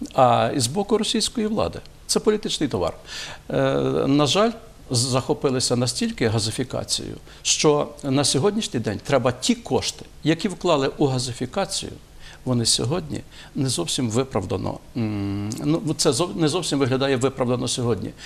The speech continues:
тому що місцеві види палива і місцеві, е, значить, е, енергоресурси, відновлена, відновлювальна енергетика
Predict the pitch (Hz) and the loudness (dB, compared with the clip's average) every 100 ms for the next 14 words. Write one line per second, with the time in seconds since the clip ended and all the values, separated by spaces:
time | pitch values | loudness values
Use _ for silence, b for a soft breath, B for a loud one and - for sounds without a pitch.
0 | B B 127 127 - 127 120 B - 147 | B B 0 2 2 -2 -4 B 2 4
1 | 135 - 120 110 117 113 117 - 208 185 | 4 2 2 2 0 -2 -2 -2 0 0
2 | 110 B B - 139 131 - 151 127 120 | -2 B B 2 4 4 4 4 4 0
3 | - - - - - - - - 113 107 | -2 -18 -20 -20 -20 -20 -6 -2 0 -2
4 | 104 131 117 - 135 127 113 113 127 123 | -2 0 0 0 -2 2 2 4 4 4
5 | 135 120 120 123 - 190 208 - 92 - | 4 6 4 4 0 0 0 0 0 0
6 | 117 143 135 170 180 160 117 113 135 123 | 2 4 6 4 4 2 2 2 2 2
7 | 127 143 180 170 135 117 135 117 104 101 | 2 2 2 2 2 2 2 2 2 0
8 | 101 104 | -2 -4